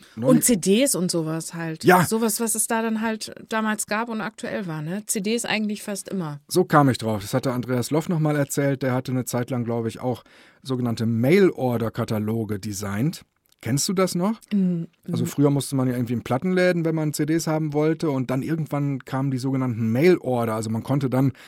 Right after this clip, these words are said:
Speaker 1: so diese, äh, schicken Sie uns einen Brie-, Briefumschlag mit Briefmarken im Wert von bla bla bla drin und dann schicken wir Ihnen ein Filmposter oder so. So diese Sachen, wo es so
Speaker 2: Ach so.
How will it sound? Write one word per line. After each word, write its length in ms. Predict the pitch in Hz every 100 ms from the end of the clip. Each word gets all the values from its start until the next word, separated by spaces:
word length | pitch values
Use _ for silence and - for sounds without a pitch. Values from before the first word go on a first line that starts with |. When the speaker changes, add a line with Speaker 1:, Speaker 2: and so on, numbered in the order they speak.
| - - -
Speaker 1:
so 100 | 123
diese, 800 | 131 135 131 123 117 123 117 120
äh, 460 | - _ _ -
schicken 220 | - 151 147
Sie 100 | 143
uns 100 | 139
einen 220 | 127 123
Brie-, 180 | 127 143 95 104
Briefumschlag 640 | 143 160 160 - 147 139
mit 160 | 131 -
Briefmarken 560 | 156 175 147 143 143
im 120 | 127
Wert 160 | 131 131
von 120 | 123
bla 140 | 110 143
bla 100 | 175
bla 140 | 156
drin 220 | 143 151 151
und 140 | 123
dann 120 | 135
schicken 280 | 135 139 139
wir 60 | 135
Ihnen 100 | 131
ein 180 | 120 -
Filmposter 600 | - 135 131 120 110 117
oder 180 | 98 101
so. 200 | 101 104
So 120 | 104
diese 240 | 101 147 127
Sachen, 280 | 113 110 113
wo 60 |
es 60 | 113
so 60 |
Speaker 2:
Ach 80 |
so. 0 | -